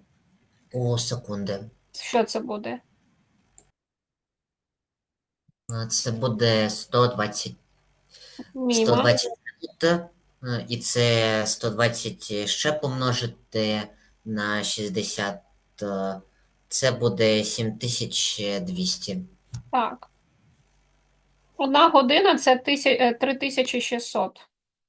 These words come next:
Speaker 2: Так ось, ем, нам потрібно, е, скільки коштує електроенергія, витрачена на роботу. Тобто нам потрібно знайти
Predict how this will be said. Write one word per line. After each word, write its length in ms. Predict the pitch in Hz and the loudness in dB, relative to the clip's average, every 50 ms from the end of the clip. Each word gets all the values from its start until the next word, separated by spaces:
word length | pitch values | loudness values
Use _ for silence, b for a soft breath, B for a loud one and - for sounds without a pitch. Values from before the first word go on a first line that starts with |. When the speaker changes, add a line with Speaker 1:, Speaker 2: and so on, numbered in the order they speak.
| _ _ _ _ _ _ _ _ _ _ _ _ _ _ _ _ _ _ _ _ _ _ _ _ _ _ _ - | _ _ _ _ _ _ _ _ _ _ _ _ _ _ _ _ _ _ _ _ _ _ _ _ _ _ _ 6
Speaker 2:
Так 220 | 302 311 311 311 | 6 6 8 8
ось, 400 | 254 226 220 220 - - - _ _ _ _ _ _ _ _ - | 6 6 4 2 -2 -10 -14 _ _ _ _ _ _ _ _ -2
ем, 1200 | - 269 254 262 262 262 254 247 247 247 247 240 240 240 240 240 233 233 233 226 226 220 208 202 - - _ _ | 4 6 8 10 10 10 10 10 10 8 6 4 2 2 0 0 -2 -4 -4 -6 -8 -10 -12 -14 -16 -20 _ _
нам 300 | 262 247 269 320 415 415 | -4 -2 0 0 0 0
потрібно, 720 | 359 302 254 - 269 277 285 254 254 262 262 262 277 277 _ _ _ _ _ _ _ _ _ _ _ - - | 0 -2 -2 0 -2 -4 -2 -2 -2 0 0 0 0 -2 _ _ _ _ _ _ _ _ _ _ _ -4 0
е, 180 | 247 247 240 | 0 0 0
скільки 400 | 233 - - - 285 254 254 262 | -2 -4 -2 -2 -2 0 0 0
коштує 400 | 240 - 269 262 262 - - 240 | 2 4 4 4 6 6 6 6
електроенергія, 920 | 233 226 233 - - 247 240 240 240 233 240 240 240 285 359 381 339 285 240 | 6 6 2 0 0 0 2 2 0 0 -2 0 2 2 2 2 2 2 0
витрачена 720 | 226 254 277 269 - 262 254 254 - 269 240 240 240 233 | 0 0 -6 -2 0 0 0 0 -2 -4 -2 0 0 0
на 280 | 233 233 240 247 254 254 | 0 2 4 6 6 6
роботу. 840 | 254 254 262 233 214 220 233 254 262 247 226 - - - 107 107 _ | 8 6 4 4 2 0 4 6 6 6 6 4 -2 -10 -18 -16 _
Тобто 300 | - 247 - _ - 226 | -18 -18 -16 _ -16 -10
нам 340 | 226 226 247 277 311 285 294 | -4 -2 -2 0 -2 -2 -4
потрібно 420 | 247 233 - 247 220 226 220 220 | -6 -6 -4 -6 -4 -2 -2 -4
знайти 600 | 214 226 220 220 214 214 - 254 269 277 285 285 | -2 -2 -2 -4 -4 -4 -4 -4 -2 -4 -4 -6